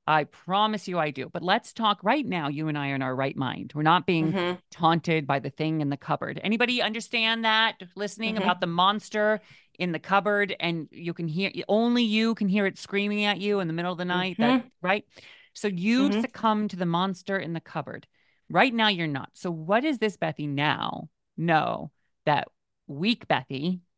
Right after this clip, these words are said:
Speaker 1: who succumbs to the monster, doesn't know?
Speaker 2: That it's not worth it.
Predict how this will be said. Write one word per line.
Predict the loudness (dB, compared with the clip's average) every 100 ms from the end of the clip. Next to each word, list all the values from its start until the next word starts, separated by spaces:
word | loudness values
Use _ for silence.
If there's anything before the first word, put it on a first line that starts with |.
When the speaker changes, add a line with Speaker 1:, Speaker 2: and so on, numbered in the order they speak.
| _ _
Speaker 1:
who | -8
succumbs | -8 -4 -4 -4
to |
the | -4
monster, | -2 -2 -6 -10 -8
doesn't | -4 -4 -6 -14
know? | -18 -20 _ _ _ _ _ _ _ _ _ _ _ _ _ _ -20 _ _ 0
Speaker 2:
That | 2
it's | 4 0 0
not | 0 2
worth | 2 2 0
it. | 0 -2